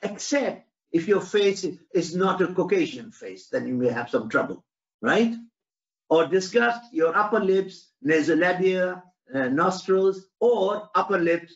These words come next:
or nasolabia. Fear is eyebrows inner and eyebrows outer and eyebrows medial or eyebrows, eyes wide.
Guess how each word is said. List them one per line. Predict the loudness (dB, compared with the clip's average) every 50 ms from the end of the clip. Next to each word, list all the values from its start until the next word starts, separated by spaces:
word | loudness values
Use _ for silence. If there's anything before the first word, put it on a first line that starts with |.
| -6
or | -4 -2
nasolabia. | -2 -2 -2 -2 -4 -4 -4 -4 -6 -8 -10 -14 -14 -18 _ _ _ _ _ _
Fear | -2 2 2 4 4 2 0 -2 -6 -10 _ _ _ _ _ 0
is | 0 2 2 0
eyebrows | 0 2 2 2 2 0 0 0 0 0 0 0
inner | -2 0 0 2 2 2 0 -2 -2 0
and | 0 0 0 0 -2 0
eyebrows | 0 0 0 0 0 0 2 2 0 0 0
outer | 0 0 0 0 0 0 0 0 -2 -6 _ -4
and | -2 -2 0 -2 -2 0
eyebrows | 0 0 0 0 0 0 0 2 0 0 -2
medial | -4 -4 -4 -2 0 0 0 0 0 -2 -6 -12 _ _ _ _
or | 0 2 2 0 -2 -2 -2
eyebrows, | 0 0 2 2 0 -2 -4 -4 -4 -4 -6 -8 -6
eyes | -2 -2 0 0 -2 -4 -6
wide. | -6 -6 -6 -6 -10 -12